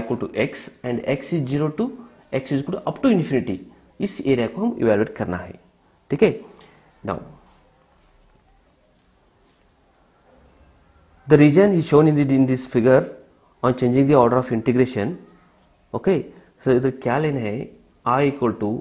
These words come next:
integration of first y लेंगे, बाद में integration of x लेंगे, so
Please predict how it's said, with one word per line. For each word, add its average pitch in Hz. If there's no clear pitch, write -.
integration 127
of 151
first -
y 98
लेंगे, 113
बाद 120
में 135
integration 127
of -
x -
लेंगे, 90
so 151